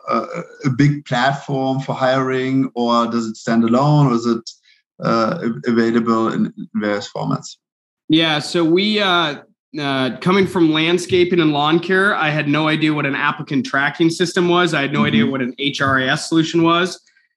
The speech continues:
Speaker 2: So three, four, five years ago, uh, we started to discover what those were, and it was instantly kind of ding, ding, ding. We can now integrate our solution into those so that you already have a platform. Let's just be a tack on solution to be a part of that.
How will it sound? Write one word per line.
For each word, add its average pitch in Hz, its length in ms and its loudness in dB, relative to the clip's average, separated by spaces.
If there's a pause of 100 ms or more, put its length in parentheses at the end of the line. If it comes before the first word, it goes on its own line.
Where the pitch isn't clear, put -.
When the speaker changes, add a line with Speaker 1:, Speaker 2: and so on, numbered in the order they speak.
(120)
Speaker 2:
So 156 320 2
three, 190 280 2
four, 185 320 -2
five 156 240 0
years 156 240 0
ago, 160 460 0
uh, 131 340 0
we 131 140 0
started 143 360 0
to 131 60 -2
discover 135 380 -2
what 131 140 -2
those 127 220 0
were, 143 280 2
and 143 180 -4
it 135 40 -2
was 131 280 -4
instantly 156 380 0
kind 147 140 0
of 131 80 -2
ding, 147 180 -2
ding, 143 180 2
ding. 151 400 0 (360)
We 160 120 2
can 165 140 0
now 156 200 0
integrate 151 440 -2
our 147 180 0
solution 147 520 -2
into 131 320 0
those 190 360 0
so 156 120 -2
that 143 300 -2 (240)
you 147 100 -4
already 175 160 2
have 180 140 -2
a 175 60 -4
platform. 151 760 -2
Let's 139 180 -6
just 131 140 -8
be 147 80 0
a 131 60 0
tack 139 300 -2
on 135 160 -2
solution 139 380 -2
to 127 40 -2
be 123 80 4
a 113 60 0
part 139 220 0
of 160 80 0
that. 180 320 -2